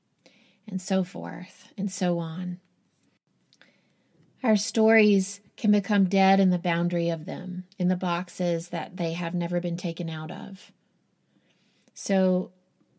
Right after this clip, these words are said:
we tend to cut off the life force so often with the emphasis on category. I told you,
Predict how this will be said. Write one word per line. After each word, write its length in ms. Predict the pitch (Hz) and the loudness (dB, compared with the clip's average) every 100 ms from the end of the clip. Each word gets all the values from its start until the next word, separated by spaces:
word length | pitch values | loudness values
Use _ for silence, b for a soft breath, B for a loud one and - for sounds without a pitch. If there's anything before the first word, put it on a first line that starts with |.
| - | -4
we 140 | 196 | -2
tend 240 | 190 202 190 | 0 2 4
to 80 | |
cut 320 | 185 - 208 202 | 2 -2 0 2
off 260 | 190 185 | 2 0
the 140 | 180 165 | -4 -4
life 340 | 165 170 175 | -2 -2 -2
force 400 | - 165 160 - | -6 -10 -8 -8
so 220 | - 170 | -6 -6
often 480 | 160 160 170 160 151 | -6 -8 -8 -10 -8
with 160 | 156 160 | -10 -10
the 80 | |
emphasis 640 | - 170 185 175 - 170 - | -10 -8 -4 -4 -4 -6 -8
on 160 | 160 | -10
category. 880 | 160 - 156 151 147 131 117 196 196 _ b b b b b b b b b b b b | -12 -10 -10 -10 -10 -12 -10 -10 -10 _ b b b b b b b b b b b b
I 120 | - 190 | -4 -2
told 300 | 214 208 202 | 0 0 2
you, 360 | 208 196 180 | 2 2 0